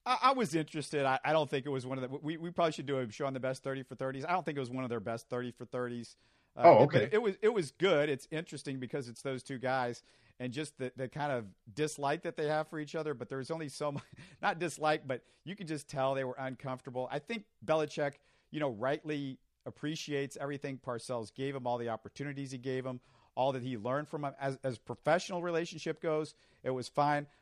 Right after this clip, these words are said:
Speaker 1: But the re-, the reason for the rift, and I should have mentioned this before, is that, you know, Parcells was real upset that Belichick takes the Patriots job, doesn't hold on with the Jets. But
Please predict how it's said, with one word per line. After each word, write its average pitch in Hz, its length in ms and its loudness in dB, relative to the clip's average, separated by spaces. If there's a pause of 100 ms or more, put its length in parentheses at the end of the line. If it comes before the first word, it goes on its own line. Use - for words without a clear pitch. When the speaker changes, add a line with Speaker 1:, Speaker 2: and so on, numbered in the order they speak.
(160)
Speaker 1:
But 139 260 4
the 139 120 0
re-, 156 300 0
the 139 160 2
reason 170 460 2
for - 120 -6
the 127 100 0
rift, 139 380 4 (120)
and 131 120 -2
I 123 100 0
should 151 200 -4
have 135 100 0
mentioned 135 300 -2
this 127 140 -4
before, 131 640 0 (260)
is 131 260 0
that, 123 280 0 (320)
you 139 100 -4
know, 120 220 0 (340)
Parcells 147 480 4
was 117 160 -4
real 127 180 2
upset 120 340 -2
that 107 140 -8
Belichick 117 460 -2 (380)
takes 139 220 -2
the 127 100 -4
Patriots 123 540 -4 (180)
job, 113 340 0
doesn't 117 220 -2
hold 120 180 -4
on 113 200 -2
with 104 120 -10
the 107 80 -8
Jets. 113 440 -4 (260)
But 127 220 -2